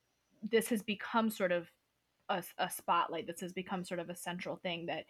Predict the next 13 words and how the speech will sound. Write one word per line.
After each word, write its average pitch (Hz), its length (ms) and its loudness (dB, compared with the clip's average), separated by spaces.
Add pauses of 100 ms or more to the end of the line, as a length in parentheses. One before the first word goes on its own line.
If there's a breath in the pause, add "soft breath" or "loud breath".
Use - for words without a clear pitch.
(280 soft breath)
people 269 220 6
are 226 80 8
talking 180 360 2
about 170 340 0
in 180 180 -2
my 170 200 -2
professional 170 500 -8
circles 165 480 -6
and 160 260 -8
even 185 240 -6
here 170 300 -6
and 160 100 -8
everything. 170 380 -8